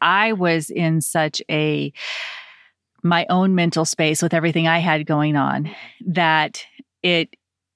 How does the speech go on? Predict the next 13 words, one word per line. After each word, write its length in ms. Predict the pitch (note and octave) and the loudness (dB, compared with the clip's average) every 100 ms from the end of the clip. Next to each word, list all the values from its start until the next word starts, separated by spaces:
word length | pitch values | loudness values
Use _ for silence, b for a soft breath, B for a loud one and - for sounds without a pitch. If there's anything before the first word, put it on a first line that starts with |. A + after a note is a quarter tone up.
| - | -4
in 320 | F3+ F3 E3 | 0 2 0
some 400 | - F#3+ F#3+ G3 | 0 0 0 0
ways 440 | F3+ E3+ D#3+ D#3 - E3+ | 0 2 2 -2 -4 -2
overshadowed 1200 | E3 D#3 C#3+ - - F#3+ G#3 B3 F3+ D#3 D#3 D#3+ | 0 0 0 0 0 2 2 0 0 0 0 -2
unintentionally 1300 | E3 D#3+ D#3 - - A3+ - F3+ D#3+ D#3 D3+ D3+ - | -2 -2 -2 -4 -2 -2 0 0 0 2 0 -2 -6
the 180 | E3 E3+ | -4 -2
mental 920 | D#3+ D#3+ E3 D3+ D#3+ D3+ D3+ D3+ - - _ _ _ _ - | 0 2 0 0 0 2 0 0 -4 -10 _ _ _ _ -2
anguish 880 | F3 E3+ D#3 D#3 D#3 - - - - - | 0 2 0 0 0 0 -4 -6 -10 -6
that 200 | D#3 D3+ | -4 -2
you 440 | C#3+ E3+ B3+ C#4 | -2 0 2 2
had 340 | A3 F3 D#3 C#3+ | 2 0 0 0
going 340 | D3+ D3+ D3 | 0 2 2
on. 400 | D3 C#3+ C#3+ D3 | 0 0 0 -2